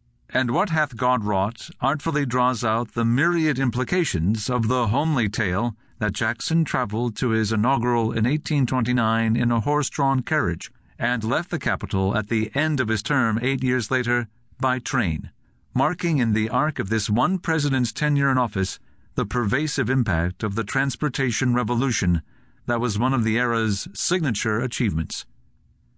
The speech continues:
The railroad and the telegraph were both the principal causes and the most conspicuous emblems of the deep transformations that are Howe's principal subjects. They catalyzed the phenomenal expansion of the slave South,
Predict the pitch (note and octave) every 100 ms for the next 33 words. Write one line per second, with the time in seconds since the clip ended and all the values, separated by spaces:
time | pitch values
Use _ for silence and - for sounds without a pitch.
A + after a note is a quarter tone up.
0 | _ _ - _ _ _ _ _ _ -
1 | C3 C#3+ F#3 F#3 D#3+ C3+ B2 A#2+ B2+ A#2+
2 | A2+ A2 G#2+ A2 A#2 A2+ B2 A#2 G#2+ -
3 | D#3 D3+ D3 D3+ B2 G2+ G2+ G2+ - -
4 | - - - C3 C#3 C#3 B2+ - C3 B2
5 | - E3 D3 C3+ A#2+ D#3+ D#3 G2+ F#2 G#2+
6 | A2 G2+ A2 G#2 C3 D3+ - - C#3+ C3+
7 | D#3+ D#3+ A#2 F#2 F#2+ F2+ - - - A#2+
8 | A2+ G#2 A#2+ A#2 A2+ - - D#3+ - G#2+
9 | G#2 C#3+ A2 E2+ - - - - - _
10 | _ _ _ - B2 A#2 D#3+ E3 D3+ C3+
11 | C#3 C3 - G2+ A2+ B2 D#3+ D#3+ D3 B2+
12 | - E3 C#3 G3+ G2+ G#2 G#2+ - C3 A#2+
13 | G#2 D3+ C3 E2+